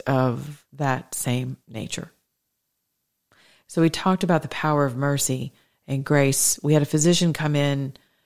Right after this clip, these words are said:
whose son, uh, Doctor Hyder, H A I D R, came in, and, and he is a physician, and he thought that his son died after a childhood vaccination. Uh, he had a,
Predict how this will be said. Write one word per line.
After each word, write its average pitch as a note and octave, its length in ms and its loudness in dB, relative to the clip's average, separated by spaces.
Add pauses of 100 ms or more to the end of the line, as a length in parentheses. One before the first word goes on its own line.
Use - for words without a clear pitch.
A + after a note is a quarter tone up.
(240)
whose D3+ 480 2 (120)
son, C#3+ 680 2 (600)
uh, C#3 400 2 (200)
Doctor C#3+ 840 0
Hyder, C#3+ 680 0
H C#3+ 240 -2
A C3 240 -2
I C3+ 240 0
D C#3 360 -4
R, C#3 380 2 (460)
came D#3+ 240 4
in, C#3+ 240 6
and, C3 340 0
and C3+ 300 0
he C#3+ 180 0
is C#3 140 0
a C#3 80 2
physician, C3 720 -2
and C#3 200 0
he D3 200 -2
thought D#3 300 2
that C#3 100 2
his C#3 140 4
son C3 420 2 (420)
died B2+ 540 2 (400)
after C3+ 640 -2
a C#3 160 -2
childhood C#3+ 560 0
vaccination. C3 1160 -2 (460)
Uh, C#3 100 -2
he C#3+ 140 0
had C#3+ 220 0
a, C3 140 -2